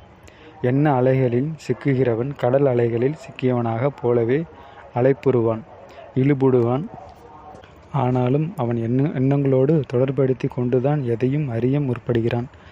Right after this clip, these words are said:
தன்னை அறிவது உட்பட. உங்கள் ஆன்மாவுக்கு வெளியே உள்ள எல்லாவற்றுடனும் உங்களை பிணைத்து கொண்டிருக்கிறார்கள், எல்லாம் உங்களுடன் பிணைத்து கொண்டிருக்கிறீர்கள். அந்த பிணைப்பிலிருந்து விடுபட்டு ஆன்மாவுடன் உங்களை பிணைத்து கொள்கிற போது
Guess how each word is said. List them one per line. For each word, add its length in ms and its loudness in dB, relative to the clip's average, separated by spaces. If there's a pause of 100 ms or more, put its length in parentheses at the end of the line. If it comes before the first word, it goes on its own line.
(260)
தன்னை 320 0
அறிவது 420 2
உட்பட. 400 -4 (640)
உங்கள் 300 0
ஆன்மாவுக்கு 680 0
வெளியே 420 2
உள்ள 420 -2 (420)
எல்லாவற்றுடனும் 1000 2 (160)
உங்களை 440 0
பிணைத்து 420 -2
கொண்டிருக்கிறார்கள், 1000 0 (1040)
எல்லாம் 460 0
உங்களுடன் 420 -2
பிணைத்து 340 0
கொண்டிருக்கிறீர்கள். 720 2 (120)
அந்த 260 -4
பிணைப்பிலிருந்து 680 0
விடுபட்டு 640 0 (120)
ஆன்மாவுடன் 680 2
உங்களை 360 -2
பிணைத்து 460 -4
கொள்கிற 420 0
போது 400 0